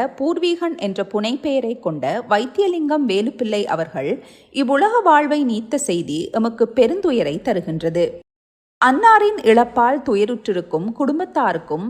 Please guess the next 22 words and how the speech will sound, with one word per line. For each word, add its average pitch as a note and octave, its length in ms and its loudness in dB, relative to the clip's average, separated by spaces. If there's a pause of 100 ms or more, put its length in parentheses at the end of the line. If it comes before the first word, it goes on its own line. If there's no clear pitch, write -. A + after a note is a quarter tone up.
(140)
தாய்வீடு F4 580 2 (120)
இதழ் E3+ 340 0 (340)
தன் B3 220 0
இரங்கலையும் C#4 760 2
ஆறுதல்களையும் G#3+ 800 2
தெரிவித்துக் A#3+ 480 -2
கொள்கின்றது. F3 560 2 (720)
தாயகத்தில் G4 760 2
கரவட்டியை E4+ 680 0
பூர்வீகமாக D4 840 0
கொண்ட G3+ 280 -4 (100)
இவர் E3+ 320 -4 (100)
கற்கும் G#4+ 400 0
காலத்தில் D#4 540 0
சிறந்த C4 360 0
மாணவராகவும் G3+ 960 0
சமூக D#4+ 480 0
அக்கறை C#4+ 360 0
கொண்டவராகவும் G#3+ 920 0
இருந்திருக்க D#4+ 520 -4
வேண்டும் B3 380 -2
என்பதை C#3 360 -4